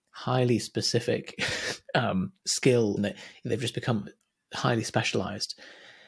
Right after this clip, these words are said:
And so they live a very essentialist, quite, quite enviable Zen life. I think as well from the outside, seeing the way that you respond very well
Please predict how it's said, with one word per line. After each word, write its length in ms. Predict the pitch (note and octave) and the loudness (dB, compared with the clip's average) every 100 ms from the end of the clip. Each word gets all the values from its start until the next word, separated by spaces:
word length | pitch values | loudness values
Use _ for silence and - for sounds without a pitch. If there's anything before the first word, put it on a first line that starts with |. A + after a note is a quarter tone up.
| _ _ _ | _ _ _
And 220 | C3 A#2 A#2+ | 2 4 4
so 500 | - A#2+ A#2 A#2 - _ _ _ _ _ | 6 6 6 4 -2 _ _ _ _ _
they 180 | D3+ B2+ | 2 4
live 220 | A#2+ C3+ | 8 6
a 40 | A#2+ | 6
very 280 | A#2+ A#2 A#2 | 4 4 2
essentialist, 680 | - A#2 A2+ A2+ A2 - | 0 0 0 0 0 0
quite, 300 | - B2+ A#2+ - _ _ _ _ | -4 -2 -2 -6 _ _ _ _
quite 200 | - C3 | -2 0
enviable 640 | B2 B2+ B2 G#2 G2+ G2+ - D3 | 2 2 4 4 2 0 -2 -2
Zen 400 | A#2+ A2 G#2 A2 | 2 2 0 0
life. 420 | A2+ G2+ - - - - - - - - - - | 0 -2 -6 -16 -20 -20 -20 -20 -20 -20 -12 -4
I 60 | |
think 320 | - F3+ E3 - _ _ - | 6 6 6 2 _ _ -2
as 120 | C#3 | 2
well 180 | C3 C3 | 8 8
from 200 | - A#2 | 6 2
the 100 | A2 | 2
outside, 480 | A2 G#2+ C3 A#2 F#2+ | 2 2 2 2 2
seeing 360 | - C3+ C3+ B2+ | 2 4 6 4
the 80 | |
way 240 | A2+ A2+ A2+ | 4 6 4
that 260 | A2 G2+ - _ _ _ _ _ - | 4 0 0 _ _ _ _ _ 0
you 240 | B2 C3 | 4 6
respond 400 | A#2+ - A#2+ A2+ | 6 4 4 4
very 200 | A2 A2 | 6 4
well 480 | G2+ A2 G2+ F2 - | 4 4 2 -2 -8